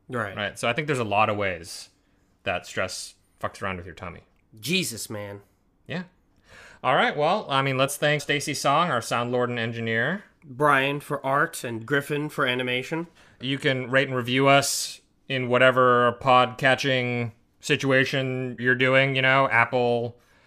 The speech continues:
Speaker 2: or you can go to podchaser dot com. Uh, you can tweet at us at Dish Podcast, or send us an email at petridishpod at gmail dot com.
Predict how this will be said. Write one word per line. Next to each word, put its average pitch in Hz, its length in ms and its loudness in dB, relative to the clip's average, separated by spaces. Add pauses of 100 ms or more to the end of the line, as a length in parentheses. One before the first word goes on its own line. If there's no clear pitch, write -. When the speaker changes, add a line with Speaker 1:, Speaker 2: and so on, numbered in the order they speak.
(260)
Speaker 2:
or 117 280 4
you 110 80 0
can 117 80 -2
go 113 80 2
to 107 60 2
podchaser 117 500 2
dot 104 180 0
com. 123 560 2 (480)
Uh, 113 220 2
you 110 140 -2
can 110 180 -2
tweet 135 220 0
at 127 160 6
us 131 200 2
at 117 220 2
Dish 113 180 -4
Podcast, 117 720 -4
or 113 120 -6
send 113 180 -6
us 104 100 -6
an 110 120 -8
email 110 400 -4
at 98 300 -6
petridishpod 110 640 -6
at 87 80 -12
gmail 101 300 -8
dot - 180 -14
com. 139 300 -14